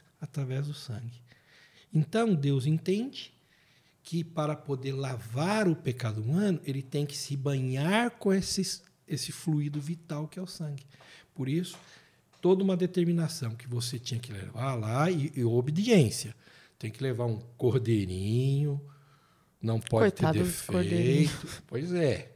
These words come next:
Speaker 1: E aí, a justificativa, por isso que a Bíblia é apaixonante.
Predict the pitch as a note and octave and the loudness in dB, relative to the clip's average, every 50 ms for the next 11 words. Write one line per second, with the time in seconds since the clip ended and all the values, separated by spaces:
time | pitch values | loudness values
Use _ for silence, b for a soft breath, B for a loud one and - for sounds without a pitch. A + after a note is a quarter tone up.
0 | b b b b b b b b b b b b b b - A#2+ A#2 A2+ A2 A#2+ | b b b b b b b b b b b b b b -4 -2 -2 0 0 2
1 | C#3+ F#3+ A#3 B3+ A#3 E3 G#2 - - - - - C3 B2+ A2+ D3 C#3 - - - | 2 2 4 4 4 4 4 2 -2 -8 -4 0 2 2 2 2 0 -2 -4 -12
2 | - - - B2+ A#2 - - G#3+ A3+ A#3 F#3 A2+ F2 - - - - _ _ _ | -8 -4 -4 -4 -2 -2 0 2 4 4 4 4 2 -4 -12 -16 -20 _ _ _
3 | _ _ _ - - - D3 D#3+ F3 - - A3+ A3 G3 F3 F3+ D3 C#3 C3 B2 | _ _ _ -16 -6 -2 -2 -2 -2 -2 -2 0 2 4 4 4 4 4 2 2
4 | - C3+ A#2 - - A2+ G#2 F#2+ F2 - - - - - | 2 0 0 0 0 -2 -2 -2 -4 -6 -8 -14 -14 -14